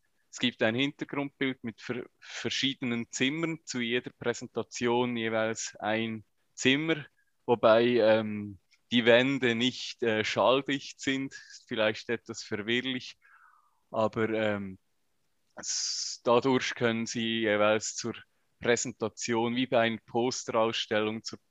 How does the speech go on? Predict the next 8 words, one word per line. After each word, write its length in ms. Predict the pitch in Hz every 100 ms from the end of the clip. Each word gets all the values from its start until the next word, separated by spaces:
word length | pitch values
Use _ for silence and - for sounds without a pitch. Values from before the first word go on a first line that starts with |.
| -
jeweiligen 580 | 110 104 101 110 117 -
Präsentation 920 | - 110 110 - 104 - 113 117 120
sich 340 | - 120 -
bewegen 480 | - 110 107 110 120
mit 240 | 107 101 113
Ihrem 240 | 110 110 _ -
Avatar 680 | 104 104 107 - 104 101
und 300 | - 101 101